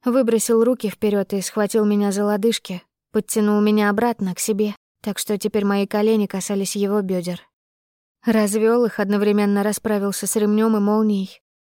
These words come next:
Я судорожно сглотнула, понимая, что именно сейчас случится,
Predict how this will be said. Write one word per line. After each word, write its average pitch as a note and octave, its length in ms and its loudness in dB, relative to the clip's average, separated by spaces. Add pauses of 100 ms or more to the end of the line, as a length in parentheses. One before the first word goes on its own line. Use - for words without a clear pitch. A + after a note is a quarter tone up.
(340)
Я C4 200 2
судорожно G#3+ 600 0
сглотнула, A#3 580 0
понимая, A3 540 0
что B3 200 -4
именно A#3+ 460 0
сейчас G3+ 340 -6
случится, A3+ 680 -4